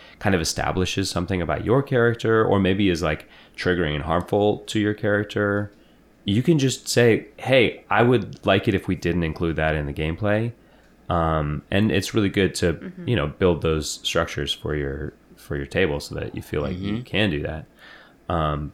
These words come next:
Speaker 1: but I'm really happy that we're able to have that conversation right now about stuff that's happening in our game. And specifically about religion, because it's, it's funny. It's like religion is so
Speaker 2: Mm-hmm.
Speaker 1: heavy in
Speaker 2: Yeah.
Speaker 1: m-, a lot of D and D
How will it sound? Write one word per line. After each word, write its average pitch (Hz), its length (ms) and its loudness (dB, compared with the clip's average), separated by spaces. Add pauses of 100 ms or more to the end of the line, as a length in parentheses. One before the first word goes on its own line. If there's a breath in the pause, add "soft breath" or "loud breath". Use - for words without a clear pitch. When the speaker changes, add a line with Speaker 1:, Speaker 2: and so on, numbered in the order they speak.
Speaker 1:
but 90 140 2
I'm 87 120 0
really 85 160 0
happy 82 200 -2
that 78 120 -2
we're 78 140 0
able 73 220 -2
to 71 240 -4
have 76 180 -6
that - 160 -6
conversation - 460 -8
right 78 120 -8
now 80 280 -4
about - 340 -6
stuff - 220 -8
that's - 160 -12
happening - 320 -8
in - 20 -8
our 78 120 -8
game. - 180 -10 (1400)
And 131 100 4
specifically 147 420 4
about 95 220 4
religion, 82 320 0
because - 260 -4
it's, 87 200 -4 (260 loud breath)
it's - 140 -2
funny. 113 180 2
It's - 140 -4
like 92 120 0
religion 107 320 2
is 104 140 2
so 80 520 2
Speaker 2:
Mm-hmm. 80 80 -6
Speaker 1:
heavy 78 540 -4 (460 soft breath)
in 80 640 0
Speaker 2:
Yeah. 82 180 -2
Speaker 1:
m-, 82 300 -4
a 98 100 2
lot 80 300 2
of 78 100 -4
D 85 160 0
and 78 100 0
D 80 380 -2